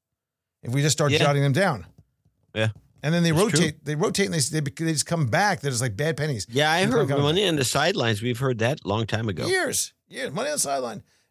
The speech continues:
Speaker 1: Excess of money on the sidelines coming into the markets. Uh, Bitcoin. Bitcoin, Bitcoin. Uh, Bitcoin hit forty-four thousand on Tuesday. Its highest in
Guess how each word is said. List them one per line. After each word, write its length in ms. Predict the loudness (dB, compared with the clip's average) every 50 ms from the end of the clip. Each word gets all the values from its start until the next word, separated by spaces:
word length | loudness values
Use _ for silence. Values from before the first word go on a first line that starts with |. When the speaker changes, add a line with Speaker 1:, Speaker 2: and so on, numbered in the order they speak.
| _
Speaker 1:
Excess 440 | -16 -6 -4 -2 -2 0 0 -2 -2
of 100 | -2 -4
money 200 | -6 -6 -6 -6
on 60 | -6
the 60 | -4 -4
sidelines 440 | -4 -4 -4 -6 -8 -8 -10 -10
coming 160 | -8 -8 -8 -8
into 80 | -8 -8
the 60 | -8
markets. 420 | -10 -10 -12 -14 -16 -18 -18 -18 -18 _ _ _ _ _ _ _ _ _ _ _ -18 -18 -16 _
Uh, 200 | 0 2 2 2
Bitcoin. 460 | 2 2 2 2 2 2 0 0 -2 -8 _ _ _ _ _ _ _ _ _ _ _ _ _ _ _ _ _ _ _ _ _ _ _ _ _ -4
Bitcoin, 340 | -2 -2 0 0 0 2 2
Bitcoin. 340 | 2 0 0 -4 -8 -8 -6 -2
Uh, 240 | 0 2 2 2
Bitcoin 340 | 2 0 0 0 0 2 2
hit 160 | 4 2 2
forty-four 420 | 0 -2 0 0 0 0 2 0 0
thousand 480 | 2 2 0 2 2 2 0 2 0
on 120 | 0 0 -2
Tuesday. 600 | -2 0 0 0 0 2 2 2 2 0 -2 -6 _ _ _ _ _ _ _ _ _ _ _ _ _ _ _
Its 160 | -10 -8 -4 0
highest 400 | 2 2 2 2 2 2 0 -2
in 80 | -6